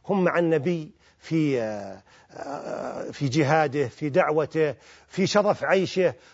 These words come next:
هم مع النبي صلى الله عليه وسلم، له مه-، له مهجهم،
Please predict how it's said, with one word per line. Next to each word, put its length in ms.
هم 220
مع 120
النبي 360
صلى 220
الله 320
عليه 240
وسلم، 520
له 280
مه-، 320
له 580
مهجهم، 800